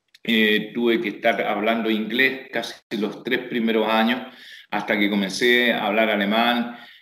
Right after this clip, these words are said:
Y los mismos alemanes te dicen que cuando tú ya comienzas a soñar en alemán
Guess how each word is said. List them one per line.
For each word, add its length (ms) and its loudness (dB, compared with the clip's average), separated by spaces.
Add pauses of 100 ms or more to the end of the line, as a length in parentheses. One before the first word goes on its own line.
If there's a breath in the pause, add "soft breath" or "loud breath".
Y 120 -2
los 140 4
mismos 300 2
alemanes 400 0
te 80 -2
dicen 340 -2
que 100 -8
cuando 380 -2
tú 100 2
ya 180 4
comienzas 440 -2
a 160 0
soñar 760 0
en 160 -6
alemán 560 -4